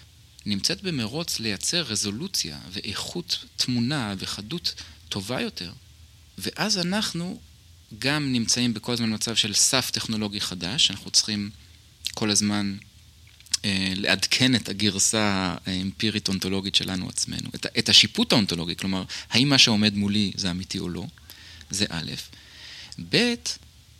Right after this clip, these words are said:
אם אני משתכנע שזה נכון, זה הרגע שבו עשיתי פסל מסכה, כלומר, שמתי משהו על פניו. זה קצת כמו ההוא במטריקס, שאומר, "אני אוכל עכשיו סטייק, אני יודע שזה לא סטייק אמיתי, אני יודע שהנוירונים במוח שלי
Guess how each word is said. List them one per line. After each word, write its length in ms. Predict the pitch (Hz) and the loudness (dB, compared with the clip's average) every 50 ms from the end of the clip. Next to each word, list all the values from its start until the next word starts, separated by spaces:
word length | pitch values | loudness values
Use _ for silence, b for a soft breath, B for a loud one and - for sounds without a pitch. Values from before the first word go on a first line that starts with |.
| - - - | -6 -2 0
אם 140 | 110 107 | 2 2
אני 100 | 104 104 | 2 2
משתכנע 540 | 101 98 98 - - - - - 131 170 214 | 2 4 4 4 4 4 2 0 2 4 6
שזה 220 | 208 - 160 120 107 | 6 6 6 2 -2
נכון, 500 | 98 - - - - - 202 202 214 226 - - - - - - - - - - | -2 -2 -4 -4 -4 -4 -2 -2 -4 -4 -6 -10 -20 -20 -20 -20 -20 -20 -10 -4
זה 220 | - 98 101 135 170 | -2 0 2 2 2
הרגע 220 | 180 170 160 165 | 2 2 4 6
שבו 220 | - - 143 143 143 | 6 6 4 4 2
עשיתי 300 | 131 - - 135 - - | 2 2 2 0 -2 -2
פסל 300 | - 131 - - 120 110 | 0 2 2 2 0 -2
מסכה, 440 | 104 101 - - - - - 104 | -2 0 0 0 0 -2 -6 -6
כלומר, 320 | - - - 95 95 95 90 - | -6 -6 -6 -4 -4 -4 -4 0
שמתי 400 | - - - - 151 160 - - | 2 4 4 4 2 0 -2 -2
משהו 260 | 147 143 143 - - - | 0 2 2 0 0 0
על 160 | - 127 131 - | -2 -2 -2 -2
פניו. 340 | - 113 104 104 113 104 90 87 92 - - - - - - - - - - - - - | -2 -4 -2 -2 -2 -4 -6 -8 -10 -14 -16 -18 -20 -20 -20 -20 -20 -18 -16 -16 -12 -10
זה 100 | 101 104 | -10 -6
קצת 220 | - - 127 123 | -4 -2 -2 -2
כמו 180 | - - 131 123 | 0 0 2 4
ההוא 140 | 120 127 123 | 4 4 6
במטריקס, 540 | 117 104 110 123 123 - - 104 95 - - | 6 6 6 4 4 2 0 -2 0 0 0
שאומר, 320 | - 101 101 110 113 107 | 0 0 0 -2 -2 -2
"אני 100 | 104 101 | -2 -4
אוכל 220 | 95 - - 131 | -4 -4 -4 -4
עכשיו 220 | 131 - - 110 101 | -2 -2 -2 0 2
סטייק, 440 | - - - - 143 156 156 - - | 2 2 2 2 0 0 -2 -4 -4
אני 180 | - 101 101 101 | -4 -2 -2 -2
יודע 380 | 98 95 98 117 127 139 139 | -2 -2 -2 0 0 2 4
שזה 220 | - - 120 117 113 | 2 2 2 0 0
לא 100 | 117 110 | 0 0
סטייק 280 | - - - 113 - | 0 0 -2 -4 -6
אמיתי, 360 | 107 107 107 - - 110 104 | -6 -6 -6 -6 -6 -4 -4
אני 120 | 101 101 95 | -2 -2 -2
יודע 260 | 95 98 113 117 117 117 | -2 0 0 2 2 4
שהנוירונים 1400 | - - 113 110 101 101 98 - - - - - - - - - - 107 101 98 104 117 120 123 123 120 117 | 2 2 2 0 -2 -2 -4 -6 -10 -18 -20 -20 -20 -20 -14 -6 0 2 2 4 4 4 4 4 4 4 2
במוח 500 | 104 101 101 101 104 113 123 131 127 123 | 2 2 2 2 2 4 4 4 4 4
שלי 460 | - - 120 117 120 131 131 131 131 | 2 2 2 2 2 2 2 2 0